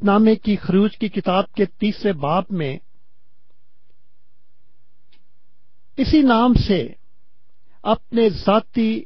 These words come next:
اور شخصی اظہار کا موسیٰ پر کیا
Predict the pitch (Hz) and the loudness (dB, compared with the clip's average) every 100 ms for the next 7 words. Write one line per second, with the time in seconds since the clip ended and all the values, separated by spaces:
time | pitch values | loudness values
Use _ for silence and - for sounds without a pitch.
0 | - 202 208 - 220 - - 214 196 175 | 0 0 0 -2 -4 -4 -6 -2 -2 -2
1 | - - - - - - - - - - | -8 -14 -14 -14 -14 -14 -14 -14 -14 -14
2 | - 220 - - 190 214 226 - 196 147 | 0 2 2 0 2 2 2 0 0 0
3 | - - - - - - - - - - | -2 -10 -14 -14 -14 -14 -14 -14 -14 -14
4 | - - 175 254 - 247 226 208 143 - | -14 -2 2 4 4 2 0 0 -2 -6
5 | - - - - - - - - - - | -14 -14 -14 -14 -14 -14 -14 -14 -14 -14
6 | - - - - - - - - 349 392 | -14 -14 -14 -14 -14 -14 -12 -12 -12 -14
7 | - - - - - - - - - - | -14 -14 -14 -14 -14 -14 -14 -14 -14 -14
8 | - - 262 285 | -14 -2 4 4